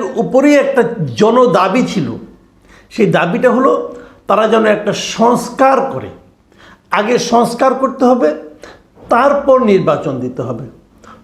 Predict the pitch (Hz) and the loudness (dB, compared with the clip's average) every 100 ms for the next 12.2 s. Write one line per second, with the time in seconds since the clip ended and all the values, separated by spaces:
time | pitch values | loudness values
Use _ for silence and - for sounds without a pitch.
0 | - 233 - 302 302 285 240 190 170 - | 0 0 2 2 2 2 2 0 0 -8
1 | - - _ _ - 330 277 - 339 339 | -14 -20 _ _ 2 4 4 2 0 0
2 | - 262 269 240 - 143 117 117 107 - | 2 0 2 0 0 -2 -4 -8 -12 -18
3 | _ _ _ _ _ _ _ _ _ - | _ _ _ _ _ _ _ _ _ -4
4 | 247 247 277 - - 208 - - 147 120 | 0 2 0 -2 -2 -2 -2 -4 -4 -4
5 | 127 117 110 - _ _ _ _ _ _ | -8 -8 -10 -14 _ _ _ _ _ _
6 | _ _ _ - - - 233 277 - 262 | _ _ _ -20 -10 -4 0 0 0 2
7 | 294 294 285 247 247 269 254 214 202 214 | 4 4 4 2 2 0 0 -2 0 -2
8 | 214 - - _ _ 220 214 247 202 233 | -4 -14 -20 _ _ -2 0 0 0 0
9 | 233 196 202 196 170 190 156 147 - - | 0 0 -2 -2 -2 0 0 -2 -6 -8
10 | 170 - - _ _ - _ _ _ _ | -8 -8 -18 _ _ -20 _ _ _ _
11 | _ - 262 294 285 - 185 185 185 269 | _ 0 2 2 2 2 2 2 2 0
12 | - | -4